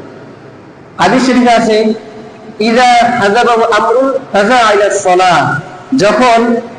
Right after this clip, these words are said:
আল্লাহ রাসূল সাল্লাল্লাহু আলাইহি সাল্লাম কোনো মুসিবতে বিপদে পড়তেন, তখন তিনি নামাজে দাঁড়িয়ে যেতেন। সাহাবায়ে কেরামও এর অনুসারী ছিলেন, সাহাবায়ে কেরামও এইভাবে নামাজ আদায় করতেন। এজন্য ভাইরা আমার,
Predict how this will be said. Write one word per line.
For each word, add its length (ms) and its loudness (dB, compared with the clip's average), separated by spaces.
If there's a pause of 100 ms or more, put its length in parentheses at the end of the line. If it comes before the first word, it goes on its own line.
(300)
আল্লাহ 240 2
রাসূল 280 0
সাল্লাল্লাহু 500 0
আলাইহি 320 2
সাল্লাম 680 2
কোনো 180 0
মুসিবতে 520 0
বিপদে 380 0
পড়তেন, 540 -2 (300)
তখন 280 0
তিনি 140 0
নামাজে 360 2
দাঁড়িয়ে 280 0
যেতেন। 300 -4 (720)
সাহাবায়ে 460 0
কেরামও 500 2
এর 280 0
অনুসারী 380 0
ছিলেন, 340 0 (320)
সাহাবায়ে 440 0
কেরামও 320 2
এইভাবে 300 2
নামাজ 320 0
আদায় 200 -2
করতেন। 380 -4 (1400)
এজন্য 300 0
ভাইরা 280 2
আমার, 380 2